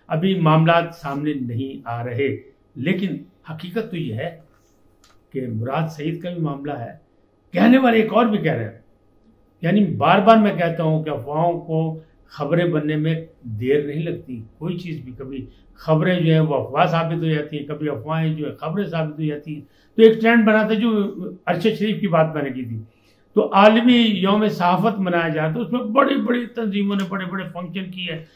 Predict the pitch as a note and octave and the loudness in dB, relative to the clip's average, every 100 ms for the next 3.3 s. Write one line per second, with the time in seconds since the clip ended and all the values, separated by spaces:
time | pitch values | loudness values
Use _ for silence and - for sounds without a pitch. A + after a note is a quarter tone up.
0 | _ - F3 F3+ E3+ F#3 F3+ D#3 F#3 F#3+ | _ 0 2 2 0 -2 -2 -4 -4 -2
1 | F#3+ E3+ F3 F#3 G3 D#3+ F3 - F3+ F3+ | 0 0 -2 -2 -2 -2 -2 -4 -6 -4
2 | F#3 F3 E3+ D#3+ E3+ D#3+ G3 G3+ D#3+ E3 | -6 -4 -4 -4 -4 -2 -2 -2 -2 -2
3 | E3 D#3+ | -2 -4